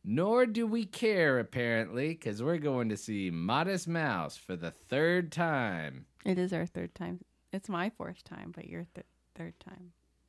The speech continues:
Speaker 1: Let's make a pact. N-, y-, you and me, neither one pees or vomits the next morning.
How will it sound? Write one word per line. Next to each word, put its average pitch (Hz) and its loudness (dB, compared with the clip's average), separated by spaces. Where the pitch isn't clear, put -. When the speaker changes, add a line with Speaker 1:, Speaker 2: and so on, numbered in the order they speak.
Speaker 1:
Let's 165 0
make 202 -2
a 160 -2
pact. 135 -2
N-, 135 -2
y-, 135 -6
you 190 4
and 233 6
me, 95 2
neither 175 2
one 127 2
pees 196 0
or 143 4
vomits 143 0
the 107 -2
next 107 -2
morning. 82 -4